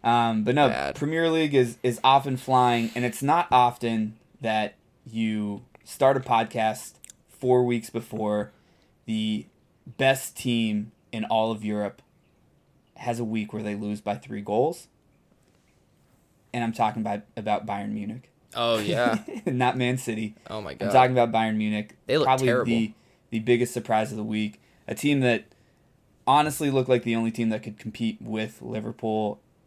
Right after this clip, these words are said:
Speaker 1: at the European stage. Um, Hoffenheim ran 'em off the field. Uh, interesting,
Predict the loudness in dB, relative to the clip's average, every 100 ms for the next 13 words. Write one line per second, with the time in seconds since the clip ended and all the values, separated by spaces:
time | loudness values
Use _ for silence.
0 | -2 -2 -2 -4 -4 -6 -6 -6 -6 -8
1 | -6 -6 -6 -8 -16 -20 -14 -10 -8 -8
2 | -10 -14 _ -2 -2 -2 -4 -4 -4 -4
3 | -4 -2 0 0 0 -4 -8 -12 -10 -6
4 | -4 -2 -6 -10 _ _ _ _ _ -10
5 | -8 -6 -6 -8 -12 _ _ -2 -2 -2
6 | -6 -2 2 2 2 0